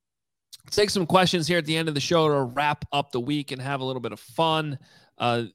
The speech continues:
this one coming, if you guys were the G M and these guys were available for the same price,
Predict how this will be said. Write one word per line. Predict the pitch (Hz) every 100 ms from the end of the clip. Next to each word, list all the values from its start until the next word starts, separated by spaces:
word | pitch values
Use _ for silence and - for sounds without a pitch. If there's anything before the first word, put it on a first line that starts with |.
| _ -
this | 147 156
one | 143
coming, | 151 143 139
if | 131
you | 139
guys | 147 127
were | 135 135 131
the | 127
G | 117 120 147 135
M | 147 175
and | 143
these | 139 131
guys | 139 131
were | 131 131
available | 123 135 139 135
for | -
the | 123
same | 117 - - 156 233 208
price, | - 190 135 120 - -